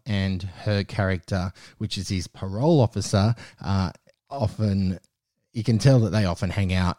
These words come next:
and she helps him out more on the side that, uh, probably her employers don't know about. Some of the clothes that Mickey wears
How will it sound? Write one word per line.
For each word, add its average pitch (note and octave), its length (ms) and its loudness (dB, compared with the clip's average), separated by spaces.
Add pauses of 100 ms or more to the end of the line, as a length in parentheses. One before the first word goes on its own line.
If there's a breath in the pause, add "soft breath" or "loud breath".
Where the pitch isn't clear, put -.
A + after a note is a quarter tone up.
and F2+ 280 -4
she F2 220 -8
helps F2+ 260 -6
him F2 140 -4
out F2 180 -4
more F#2+ 280 -8
on F2+ 80 -6
the E2+ 100 -6
side E2+ 440 -2
that, E2 260 -6
uh, F2 140 0 (340 loud breath)
probably B2+ 440 6
her A#2+ 180 8
employers A#2 540 4
don't G2+ 480 -4
know D#2+ 240 -6
about. - 640 -10 (920)
Some B2 180 0
of F#2 60 2
the F#2+ 80 0
clothes D3+ 420 2
that D3+ 100 0
Mickey C#3+ 320 0
wears C3 480 4